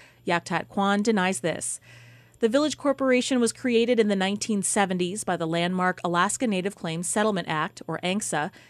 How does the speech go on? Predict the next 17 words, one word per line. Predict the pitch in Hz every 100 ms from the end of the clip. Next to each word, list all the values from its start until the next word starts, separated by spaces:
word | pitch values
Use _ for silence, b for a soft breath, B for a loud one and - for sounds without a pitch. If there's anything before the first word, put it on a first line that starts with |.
| B
and | 226
granted | 214 226 254
more | 240 226
than | 214
twenty | 214 262 294
thousand | 285 226 220 220
acres | 196 180 190 196
to | 240
benefit | 196 175 170 170
shareholders | - 214 220 214 208 214 214
with | 196 -
ties | 220 214 226
to | 254
the | 220
traditional | - 196 196 - 208
Yakutat | 202 160 156 170 165 -
village. | 175 165 143 -